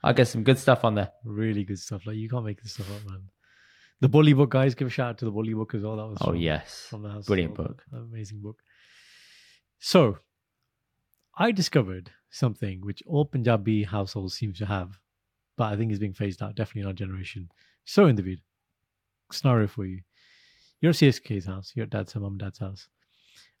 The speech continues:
Speaker 2: and some guests are gonna be coming over. Okay? You're there, you're just doing whatever you do <laughs> when you, when you're there, fixing things and solving problems and, you know, the usual that Indy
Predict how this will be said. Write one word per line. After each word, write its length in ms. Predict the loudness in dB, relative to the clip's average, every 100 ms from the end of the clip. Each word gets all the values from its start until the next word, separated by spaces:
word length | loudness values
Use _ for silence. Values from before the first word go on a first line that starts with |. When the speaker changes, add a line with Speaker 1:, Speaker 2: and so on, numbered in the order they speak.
| -4
Speaker 2:
and 600 | -2 0 0 -2 -6 -8 -14 -6
some 180 | -2
guests 500 | 2 2 0 -4 -10 -8
are 160 | -6 -4
gonna 160 | -4
be 60 | -2
coming 180 | 0 0
over. 220 | 0 -4 _ _ _ _ _ _ _ _ _ _ _
Okay? 180 | -2 -2 _ _ _ _ _ _ _
You're 280 | 4 8 8
there, 280 | 8 4 0 _ -8
you're 240 | -4 -4
just 240 | -4 -10 -16 _ -20 -20 _ -10
doing 200 | -8 -4
whatever 220 | -4 -4
you 160 | -4 -2
do 180 | -2 -2
<laughs> 140 | 4
when 100 | 4
you, 80 | 6
when 120 | 4 4
you're 120 | 2
there, 320 | -2 -6 -8 _ -20 -20 -20 _
fixing 420 | -12 -10 -8 -8
things 280 | -6 -6 -6
and 140 | -8 -8
solving 300 | -8 -8 -8
problems 500 | -8 -6 -8 -10 -14
and, 140 | -12
you 80 | -10
know, 120 | -10 -12 _ -10
the 80 |
usual 420 | -4 -4 -4 -6 -6
that 140 | -8
Indy 200 | -10 -6